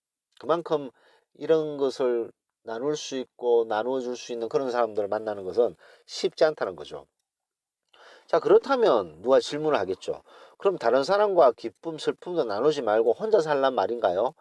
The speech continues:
벽을 쌓고 다른 사람과 살지 말고 다른 사람과 관계를 멀리하고 뭐, 기쁨도 얘기하지 말고 슬픔도 얘기하지 말고 뭐, 그냥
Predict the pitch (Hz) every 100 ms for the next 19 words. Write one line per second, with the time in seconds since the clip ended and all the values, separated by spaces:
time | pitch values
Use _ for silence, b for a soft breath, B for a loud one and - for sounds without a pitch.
0 | b b b _ 135 160 185 165 165 -
1 | 151 - 131 143 139 165 156 156 143 120
2 | 151 147 143 139 139 104 113 123 117 123
3 | 123 123 151 147 139 120 147 147 135 127
4 | B B - 104 135 151 156 139 127 113
5 | 87 b b b _ _ _ _ 110 117
6 | - 120 175 151 123 139 110 107 101 90
7 | 78 _ _ - 151 190 165 123 120 113
8 | - 92 196 95 - _ _ _ 117 156
9 | 143 107